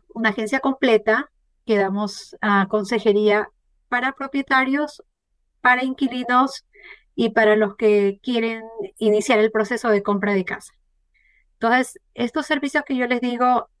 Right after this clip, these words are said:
están disponibles a la comunidad sin costo alguno,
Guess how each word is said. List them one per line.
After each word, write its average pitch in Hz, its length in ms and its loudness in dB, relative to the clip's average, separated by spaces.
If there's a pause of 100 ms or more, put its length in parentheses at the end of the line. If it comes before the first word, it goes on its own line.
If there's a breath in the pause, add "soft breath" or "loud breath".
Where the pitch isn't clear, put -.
están 220 460 -4
disponibles 226 1040 -4 (180)
a 214 120 0
la 202 160 0
comunidad 208 680 0 (580)
sin 285 360 -4
costo 262 380 -4
alguno, 208 680 -2